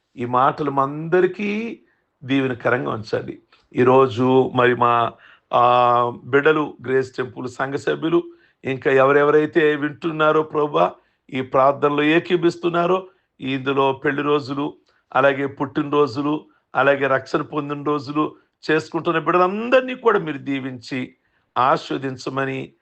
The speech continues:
ప్రార్థన చేస్తున్నాం. ప్రభువా, సంవత్సరాలు జరుగుచుండగా మీ కార్యాలు నూతనపరచమని ప్రార్థన చేస్తున్నాం. అలాగే దినదీవులతో వారిని ఆశీర్వదించండి. ఏది కలిగినా ఈరోజు వారి ప్రయాణాలు,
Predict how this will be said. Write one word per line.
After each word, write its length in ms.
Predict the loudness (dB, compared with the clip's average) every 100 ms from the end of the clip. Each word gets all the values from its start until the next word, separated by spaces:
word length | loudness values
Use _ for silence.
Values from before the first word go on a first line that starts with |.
| _ _ 0
ప్రార్థన 360 | 2 2 -2
చేస్తున్నాం. 760 | -4 -4 -4 -4 0 2 2 -2 _ _ _
ప్రభువా, 260 | 0 4 2
సంవత్సరాలు 560 | 2 -2 0 0 0
జరుగుచుండగా 800 | 2 0 0 -4 -4 -2 0 -2 -4 _ _ -6
మీ 160 | -6
కార్యాలు 580 | 0 2 2 2 -2 -2
నూతనపరచమని 1120 | -2 -2 -2 -2 -2 -2 -8 -8 -6 -6 -10 _ _ _ 0
ప్రార్థన 380 | 2 2 0
చేస్తున్నాం. 680 | -4 -4 -4 -4 -2 -2 -2 -8 _ _ -2
అలాగే 400 | 2 2 2 -4
దినదీవులతో 1000 | -4 -4 -4 -4 -4 -4 0 0 -2 -6 _ 0
వారిని 300 | 0 2 0
ఆశీర్వదించండి. 1080 | 0 0 -2 -4 -4 -4 -4 -4 -4 -6 -8 _ _ -4
ఏది 300 | 2 2 0
కలిగినా 720 | -2 -2 -2 0 2 0 -2 _ _ -2
ఈరోజు 380 | 2 2 4
వారి 160 | 2 2
ప్రయాణాలు, 840 | 2 0 2 2 2 2 0 -6